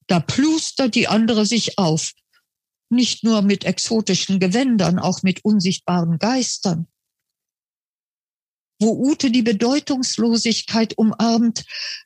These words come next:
da lädt die andere alles mit Bedeutung auf. Es sind gegensätzliche Erscheinungsformen.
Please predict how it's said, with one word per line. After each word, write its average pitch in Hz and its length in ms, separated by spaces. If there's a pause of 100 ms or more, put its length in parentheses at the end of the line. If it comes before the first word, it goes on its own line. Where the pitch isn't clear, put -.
(300)
da 220 120
lädt 202 340
die 208 200
andere 240 640 (420)
alles 220 380
mit 220 160
Bedeutung 220 680
auf. 131 480 (1400)
Es - 180
sind 151 300
gegensätzliche 175 960
Erscheinungsformen. 165 1500